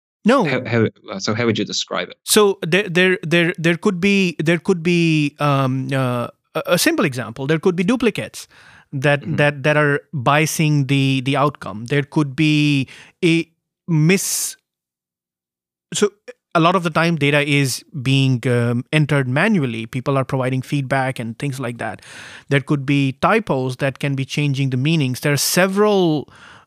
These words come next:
Speaker 1: uh, ways that the, the, the, the, the quality of the data can be not what you would want and could bias the outcome in unfair ways. And what we're talking about with the ma-, with making data ready for A I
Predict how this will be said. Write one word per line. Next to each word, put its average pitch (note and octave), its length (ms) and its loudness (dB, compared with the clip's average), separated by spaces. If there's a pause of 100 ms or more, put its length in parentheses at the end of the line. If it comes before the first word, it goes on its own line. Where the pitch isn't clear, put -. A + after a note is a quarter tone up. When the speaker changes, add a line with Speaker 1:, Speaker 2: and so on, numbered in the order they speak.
(140)
Speaker 1:
uh, C#3 240 2
ways D#3+ 580 2
that C#3+ 220 0 (180)
the, C3+ 340 2
the, C#3+ 380 -6
the, C#3+ 200 -4
the, C#3+ 140 -6
the C#3 120 -6
quality F#3+ 480 0
of D#3+ 120 -2
the D3+ 60 -4
data C#3+ 300 0
can C#3 280 -2
be C3 340 -2 (800)
not D#3+ 380 2
what D3+ 280 0
you D#3 80 2
would C3+ 240 0
want C3 460 0
and C#3 200 -2
could B2+ 220 -2
bias C#3 600 0
the B2+ 220 -2
outcome C3 600 -2
in B2+ 480 0 (200)
unfair C#3 500 2
ways. A2+ 520 -6
And C#3+ 240 2 (220)
what D#3+ 180 2
we're E3+ 120 0
talking G#3 360 2
about D#3 220 2
with C#3 120 -4
the C#3+ 60 -2
ma-, C#3 320 0
with C#3+ 200 -2
making D3+ 400 2
data C#3+ 240 2
ready C3+ 200 0
for A#2+ 180 -4
A A2+ 120 -2
I C#3 240 -4